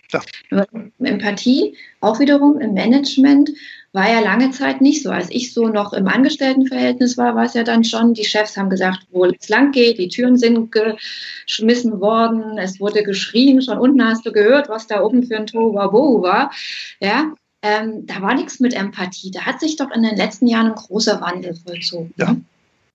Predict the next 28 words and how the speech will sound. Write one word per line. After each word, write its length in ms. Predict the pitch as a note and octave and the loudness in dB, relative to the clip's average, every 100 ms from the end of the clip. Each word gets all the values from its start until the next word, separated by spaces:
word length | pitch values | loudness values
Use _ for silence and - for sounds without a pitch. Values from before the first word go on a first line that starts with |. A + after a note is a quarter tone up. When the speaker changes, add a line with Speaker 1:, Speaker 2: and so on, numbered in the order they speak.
| - - - | -20 -16 -4
Speaker 1:
Also 180 | C#3+ C#3 | -2 -2
die 120 | - | -2
aktuell 680 | E3+ - E3+ - E3+ G3+ G3 _ _ | -4 -4 -8 -2 0 0 -4 _ _
gültige 640 | - F3 G3+ G3 F3 E3+ D#3+ | -2 -2 -2 -4 2 2 2
Managerriege 960 | D#3 F#3+ - F#3+ F3 E3 F#3 F3+ A#3+ - - - | 0 -2 -6 -4 -4 -4 -6 -4 -6 -8 -18 -12
ist 220 | D#3 - | -10 -10
völlig 400 | - C#3 B2 - | -4 -2 -2 -4
anders 280 | A#2+ A#2+ A2+ | -8 -8 -6
als 160 | A#2 - | -8 -8
die 100 | C3 | -10
davor, 480 | A2+ - - A2 - | -10 -12 -20 -20 -18
ja. 200 | - - _ _ - - - | -18 -20 _ _ -18 -16 -8
Also 260 | B2+ C#3+ C#3 - - _ _ - - _ | 2 2 2 -6 -20 _ _ -20 -20 _
das 160 | D#3+ E3 | -2 0
liegt 120 | G#3 | -2
natürlich 260 | - F3+ | -2 -2
auch 100 | E3+ | -2
so 80 | E3 | -2
ein 100 | E3+ | -4
bisschen, 680 | D3+ E3+ - E3 E3 E3 C#3 _ | -2 -2 -2 -2 -4 -12 -18 _
also 220 | - D3 | -10 -10
die, 200 | D3 D#3 | -8 -8
die 160 | C#3+ D3+ | -4 0
alte 440 | B2 D#3+ E3+ F3 | 0 0 0 -4
Garde, 480 | C#3 A#2+ B2+ F3 F#3 | 0 0 0 0 -2
sage 320 | E3 D3+ D#3 | 0 -2 -4
ich 100 | E3 | -10
mal, 340 | E3+ D3+ D3+ | -6 -2 -2